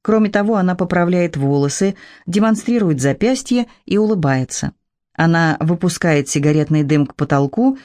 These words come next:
что говорит о ее уверенности. Мужчина справа недоволен тем, что его исключили из разговора. Он положил руки на бедра, агрессивная готовность, чтобы продемонстрировать свое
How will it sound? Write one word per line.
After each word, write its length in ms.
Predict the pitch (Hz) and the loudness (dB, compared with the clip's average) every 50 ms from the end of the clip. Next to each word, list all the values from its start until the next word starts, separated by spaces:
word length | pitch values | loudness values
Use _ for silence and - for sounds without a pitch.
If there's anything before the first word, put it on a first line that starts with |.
| - - _ _ | -20 -20 _ _
что 220 | - - - 311 277 | -12 -6 -4 -2 0
говорит 460 | 247 240 220 214 220 233 233 226 190 | 0 2 2 2 0 0 0 0 0
о 20 | |
ее 320 | 175 160 160 160 165 185 190 | 0 2 2 2 2 0 0
уверенности. 920 | - - 196 190 180 185 185 160 143 135 135 131 127 - - - 123 - - _ _ _ _ _ _ _ _ _ _ _ _ _ _ _ - | 0 0 0 2 2 2 2 2 2 2 2 2 0 -2 -4 -6 -6 -6 -6 _ _ _ _ _ _ _ _ _ _ _ _ _ _ _ 0
Мужчина 420 | 165 170 156 - - 151 143 143 | 0 0 0 0 0 2 2 2
справа 520 | 135 - - - 208 220 226 220 226 220 220 - - _ _ _ - | 0 -2 -2 0 0 2 2 2 0 -2 -4 -8 -20 _ _ _ 0
недоволен 680 | 214 240 262 226 247 247 220 220 214 190 175 151 151 143 | 2 2 4 4 2 2 2 2 2 2 4 2 2 0
тем, 380 | - - - 151 151 180 233 - - - - _ | 0 0 0 2 2 2 2 0 -2 -10 -20 _
что 220 | - - - - | -12 -8 -2 0
его 260 | 160 147 139 143 175 208 | 0 0 2 2 0 0
исключили 560 | 214 - - 160 143 - - 147 147 151 170 | 0 -2 -2 -2 -2 -2 0 0 2 2 2
из 240 | 170 - - 160 156 | 0 0 -2 -2 0
разговора. 680 | 165 165 151 147 160 147 135 131 127 127 131 127 127 - _ _ _ _ _ _ _ - | 0 -2 0 0 0 0 0 0 0 0 0 -2 -4 -6 _ _ _ _ _ _ _ -4
Он 220 | - 165 170 151 | -2 0 0 2
положил 440 | 156 156 156 151 151 135 160 156 151 | 2 2 2 2 2 2 2 2 2
руки 260 | 147 151 139 - 151 | 2 0 0 2 2
на 140 | 139 139 135 | 2 2 2
бедра, 520 | 127 120 131 131 127 113 139 165 180 180 - _ _ _ _ _ | 2 2 0 0 0 0 0 0 0 -2 -4 _ _ _ _ _
агрессивная 680 | - 160 160 156 170 180 - - 190 175 175 170 165 165 | -2 0 2 2 2 0 0 0 0 2 2 0 0 0
готовность, 680 | 160 165 160 - 170 165 160 160 160 156 156 - - _ _ - - - _ | 0 0 0 2 0 2 2 2 0 0 -2 -6 -16 _ _ -20 -20 -20 _
чтобы 380 | - - - - 277 302 330 330 | -12 -8 -2 0 2 2 2 2
продемонстрировать 880 | 311 302 277 214 185 170 151 143 139 - - 147 165 196 208 208 214 214 | 2 2 2 2 2 2 2 0 0 0 0 0 0 2 0 0 -2 -4
свое 460 | - - 139 131 127 135 139 156 160 | -2 -2 0 0 2 2 2 0 0